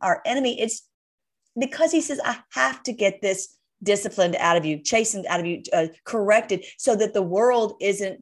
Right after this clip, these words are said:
filled with Satan worshipers." Okay. So that's, that was, when you read it, then you'll, then now you'll understand. And so that was the picture of it. And, uh, that when, when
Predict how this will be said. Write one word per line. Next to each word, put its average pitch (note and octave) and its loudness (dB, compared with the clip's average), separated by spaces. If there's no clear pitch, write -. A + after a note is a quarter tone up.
filled A3 0
with F#3 -4
Satan F#3 2
worshipers." G2+ -8
Okay. F3 2
So G3 2
that's, A3 4
that A3 4
was, A3+ 0
when G#3+ -2
you A3 -2
read F4 4
it, F#3+ 4
then F#3 -4
you'll, F3+ -6
then F#3 -2
now F#3 0
you'll F3 0
understand. E3 -2
And F#3+ 0
so F#3+ 6
that F#3+ 6
was F#3+ -4
the F#3+ -6
picture G3+ -2
of D3+ 4
it. D3+ 2
And, D#3+ 4
uh, D3 0
that F#3 6
when, G3 2
when F#3 -2